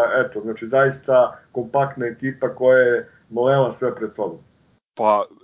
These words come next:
Speaker 2: eto, ovaj, to je taj, ta osma titula i jedna od naj-, eto, blistavijih sezona u istoriji kluba i onda, kao na pravoj vrtešci,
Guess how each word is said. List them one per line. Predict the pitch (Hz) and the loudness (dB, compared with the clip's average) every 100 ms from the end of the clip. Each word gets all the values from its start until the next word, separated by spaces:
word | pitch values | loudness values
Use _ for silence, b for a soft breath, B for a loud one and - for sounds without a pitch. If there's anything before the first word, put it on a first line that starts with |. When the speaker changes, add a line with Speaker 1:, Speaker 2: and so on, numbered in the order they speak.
| 117 | 0
Speaker 2:
eto, | 135 - 107 104 | 0 2 -2 -2
ovaj, | 104 104 | -6 -6
to | 98 123 | 0 2
je | 113 | 2
taj, | 101 117 107 98 76 - _ | -2 -4 -4 -6 -14 -20 _
ta | 117 | -8
osma | 113 117 107 | -6 -8 -12
titula | 110 107 135 123 | -18 -16 -8 -6
i | 107 104 101 101 | -6 -10 -14 -10
jedna | 107 104 | -10 -10
od | 98 | -14
naj-, | 104 104 92 87 _ _ _ _ _ _ - | -10 -10 -12 -16 _ _ _ _ _ _ -18
eto, | 98 - | -16 -16
blistavijih | 95 101 - 104 104 | -14 -4 0 0 0
sezona | - 107 107 104 | -8 -6 -6 -6
u | |
istoriji | 104 - 120 | -10 -8 -8
kluba | 101 131 143 131 | -6 -4 0 0
i | 123 | 0
onda, | 131 127 117 101 _ _ _ _ _ | -2 0 0 -2 _ _ _ _ _
kao | - 120 | -10 -10
na | 113 | -8
pravoj | 107 120 113 | -8 -8 -8
vrtešci, | 107 110 123 - - 98 | -10 -14 -16 -18 -16 -16